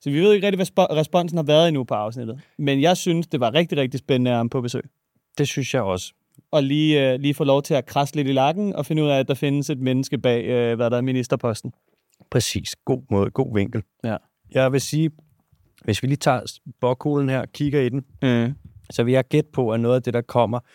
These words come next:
Speaker 2: det vil være, at der er nogen, der vil kritisere afsnittet for ikke at bare være et fucking his i en, en slagmark.
Speaker 1: Ja.
Speaker 2: Altså, det er ikke bare sådan, "Hvorfor gjorde I, Tom? Hvorfor slagtede du ham ikke?" Hvor at,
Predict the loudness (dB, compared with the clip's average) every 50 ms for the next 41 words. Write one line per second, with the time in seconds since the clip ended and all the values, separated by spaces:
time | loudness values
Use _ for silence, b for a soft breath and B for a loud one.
0 | b b b b b b b b b 0 0 2 2 2 2 2 2 2 0 -2
1 | -4 -4 -2 -2 -2 -2 -2 -2 -2 -2 -2 -2 -2 -6 -6 -6 -4 -4 -4 -4
2 | -4 -2 0 0 0 0 0 0 0 0 0 -4 -4 -4 -2 0 0 0 0 0
3 | 0 -2 0 -2 -4 -4 -4 -2 -2 -2 -2 -2 -4 -6 -6 -8 -10 -14 _ _
4 | _ -20 -20 -20 -18 -18 -18 -20 -20 _ _ -6 -4 -4 -4 -4 -6 -6 -8 -8
5 | -8 -8 -8 -6 -6 -4 -6 -4 -4 -2 -2 -2 -2 -2 -2 -2 -2 -2 -4 -8
6 | -12 _ _ _ -2 -2 -2 -2 _ _ _ _ _ -2 0 0 0 0 -2 -4
7 | -4 -2 -2 -2 -2 _ -8 -14 -10 -6 -4 -4 -4 -4 -6 -6 -6 -6 -8 -12
8 | _ -6 -4 -4 -4 -4 -6 -6 -2 -2 0 0 -2 -2 -2 -2 -4 -2 -2 -2
9 | -4 -2 -2 -2 -2 0 0 0 0 -2 -4 b b b b b b b b b
10 | b b b b b _ _ -4 -2 0 0 0 0 -2 -4 -4 -8